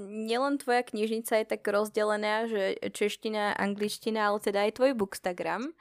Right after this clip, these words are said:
Mňa by len zaujímalo, že ako to dokážeš balancovať, že aj angličtina, aj čeština a proste vše-, všetko, lebo ty si na in-, na, na Instagrame veľmi aktívna.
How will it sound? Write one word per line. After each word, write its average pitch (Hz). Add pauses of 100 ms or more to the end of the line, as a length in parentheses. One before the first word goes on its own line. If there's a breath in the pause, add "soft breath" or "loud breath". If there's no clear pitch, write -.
(800 soft breath)
Mňa 233
by 359
len 285
zaujímalo, 214
že 185 (180)
ako 277
to 330
dokážeš 233
balancovať, 190
že 175
aj 214 (180)
angličtina, 240
aj 226 (120)
čeština 226
a - (440)
proste 240
vše-, -
všetko, - (180)
lebo 208 (300)
ty 233
si -
na 214
in-, 226
na, 208
na 202 (120)
Instagrame 202
veľmi 202
aktívna. 175